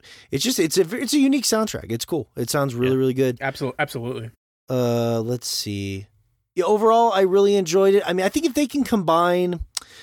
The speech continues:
Speaker 1: the best elements of this game and the first game, then they're, the th-, next one is gonna be, is gonna be pretty, pretty crazy. I really do. And there's that nice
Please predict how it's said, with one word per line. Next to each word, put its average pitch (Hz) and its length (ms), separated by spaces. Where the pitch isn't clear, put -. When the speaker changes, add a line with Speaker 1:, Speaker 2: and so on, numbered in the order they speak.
Speaker 1:
the 143 100
best 160 340
elements 170 420
of 139 120
this 139 220
game 127 480
and 120 360
the 127 60
first 151 320
game, 185 280
then 170 160
they're, 175 260
the 165 140
th-, 156 120
next 151 280
one 165 140
is 156 140
gonna 151 240
be, 139 380
is 127 140
gonna 151 180
be 147 140
pretty, 165 600
pretty 175 260
crazy. 165 540
I 123 60
really 151 300
do. 147 220
And 175 160
there's 202 160
that 208 160
nice 185 340